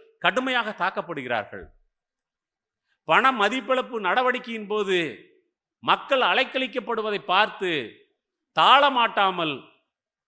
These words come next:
மக்களை திரட்டி கொண்டு போராடிய எங்கள் தோழன் செல்வாவின் மண்டையை உடைத்தார்கள் காவல்காரர்கள், காவல்துறையினர்.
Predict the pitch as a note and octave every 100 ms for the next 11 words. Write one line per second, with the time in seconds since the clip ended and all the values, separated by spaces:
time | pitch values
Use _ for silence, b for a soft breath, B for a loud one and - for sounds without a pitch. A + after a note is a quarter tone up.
0 | _ _ B2+ E3 A#3+ A#3 - G3 F#3 F#3
1 | F3+ E3+ D3 F3+ G#3 F#3+ E3+ D#3+ D#3 D3+
2 | E3+ F3 E3+ - G3 G#3+ G#3 F#3 E3+ D3+
3 | E3+ G3+ A3 G3+ D#3+ D#3 D3+ C#3 A#2 G#2+
4 | E2+ - _ B2+ D3+ D3+ D3 A#2 G2+ -
5 | D#2+ _ _ _ _ _ _ _ _ _
6 | _ _ - D3+ D#3 C3 A2+ F#2+ E2